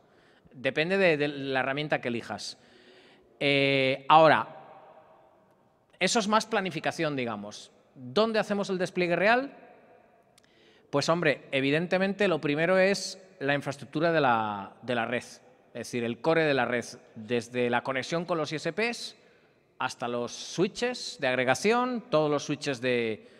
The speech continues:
de plantas o de facultades, no sé cómo los tendréis distribuidos, eh, y luego vas llegando poco a poco,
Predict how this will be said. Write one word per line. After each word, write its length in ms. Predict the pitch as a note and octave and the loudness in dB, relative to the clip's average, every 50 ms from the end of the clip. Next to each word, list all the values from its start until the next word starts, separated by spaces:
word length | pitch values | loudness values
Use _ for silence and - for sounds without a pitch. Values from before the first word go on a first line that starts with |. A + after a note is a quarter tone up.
| - - - - | -20 -20 -14 -12
de 100 | A2 A2 | -10 -4
plantas 460 | - D3 D#3+ F3+ F#3+ F#3 G#3 F#3 - | 2 2 2 2 2 0 -2 -2 0
o 40 | E3 | 0
de 60 | C3+ | -2
facultades, 600 | A#2 - B2 - B2+ A#2 - E3+ F3+ F#3 F#3+ D#3+ | 0 -2 -2 -2 -2 -2 0 0 2 2 0 -2
no 80 | D3+ C#3 | -4 -6
sé 100 | - D3+ | -6 -4
cómo 160 | C#3 C#3+ C#3 | -4 -4 -4
los 140 | C3 B2 - | -4 -4 -4
tendréis 440 | - B2 A#2+ B2+ C3 C3 A#2 - - | -6 -4 -2 -2 -2 -2 -4 -6 -10
distribuidos, 760 | B2+ A2+ - - B2 B2 D#3+ G#3 A3 A#3+ B3+ B3 - - - - - - - _ - - _ _ _ _ _ _ _ - | -12 -10 -6 -6 -4 0 0 0 0 0 -4 -4 -8 -14 -18 -20 -20 -20 -20 _ -20 -20 _ _ _ _ _ _ _ -6
eh, 420 | B2+ B2 A#2 A2+ - - - - - | -6 -4 -4 -6 -8 -12 -20 -12 -6
y 120 | - D3+ | -2 0
luego 300 | C3+ D3 D#3 E3+ F3 G3+ | 2 4 4 4 4 4
vas 180 | F#3+ F#3+ F#3 E3 | 4 4 2 2
llegando 380 | F3+ E3+ E3+ F#3+ F#3+ F#3+ F#3 F3+ | 2 0 2 2 0 0 -2 -2
poco 220 | F#3 E3 - F3 | -2 2 2 2
a 80 | D#3+ - | 4 4
poco, 500 | G3+ G3+ G3+ G#3+ A#3 B3 A#3 - - | 2 0 2 0 0 0 -2 -10 -20